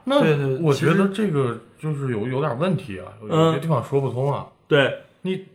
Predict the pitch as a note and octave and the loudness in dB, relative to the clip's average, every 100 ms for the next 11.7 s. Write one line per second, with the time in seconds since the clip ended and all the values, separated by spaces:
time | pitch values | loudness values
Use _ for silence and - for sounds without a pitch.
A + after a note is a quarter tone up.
0 | _ _ D3+ G#3+ G3 F#3+ G#3 E3 D3 - | _ _ -4 2 2 4 2 4 0 -2
1 | E3+ F#3 F#3 F3 D3 D3 D#3 D#3 D#3+ A#2 | -6 -4 0 0 2 0 -2 -2 -2 -4
2 | G2+ C3+ - B2+ B2+ A2+ - F2+ F2 F2+ | -4 -4 -2 -2 -2 -4 -4 -4 -4 -8
3 | F#2 E2 - - _ _ _ - - F3 | -10 -12 -16 -20 _ _ _ -18 -2 2
4 | E3+ G3 A3 E3 F3+ A#3 G#3+ G#3 F#3+ B3 | 4 4 4 2 2 2 2 2 2 2
5 | G3+ A#2+ C#3+ C3+ A2 F2 F2 - - - | 2 2 0 0 2 -2 -6 -12 -14 -14
6 | - - - _ - - C#3 C3 C3 C3 | -16 -20 -20 _ -6 2 4 4 6 6
7 | B2 C3 A#2 C3+ C3 B2 D#3+ E3+ E3 - | 6 4 0 0 -4 -2 2 2 0 -10
8 | - G3 G3+ - - - E3 G3+ B3 E4 | 0 2 2 -2 -16 2 4 6 4 4
9 | F#3+ - B3+ F3 B2+ E3 E3+ D#3+ A3+ - | 2 4 2 2 2 4 4 4 2 2
10 | A#2+ A2 F3+ G3 D#3 C#3 C3+ A#2+ A2+ G#2+ | 0 2 2 4 4 4 4 4 4 4
11 | G2+ C3+ A2 G#2 A#2 - E3+ | 0 -2 -6 -12 -12 2 2